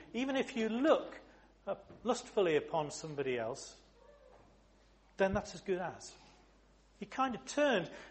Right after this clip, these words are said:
the whole thing around and challenged the conventional, um,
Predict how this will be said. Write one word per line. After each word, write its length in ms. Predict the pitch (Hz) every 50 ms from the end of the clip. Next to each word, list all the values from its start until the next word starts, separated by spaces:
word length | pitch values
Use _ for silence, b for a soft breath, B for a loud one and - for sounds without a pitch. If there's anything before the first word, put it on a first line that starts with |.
| B -
the 80 | 214 202
whole 240 | - 262 269 262
thing 220 | - - 233 220 196
around 420 | 190 190 240 277 262 220 175 156
and 140 | 165 165 -
challenged 640 | - - - 269 302 294 220 156 139 143 139 - - B B B B B B B
the 260 | - 185 185 190 180 180 B B B B B B -
conventional, 840 | - - 196 190 165 247 269 277 - - - 185 160 151 151 156 - - - - - -
um, 340 | 170 165 165 165 165 175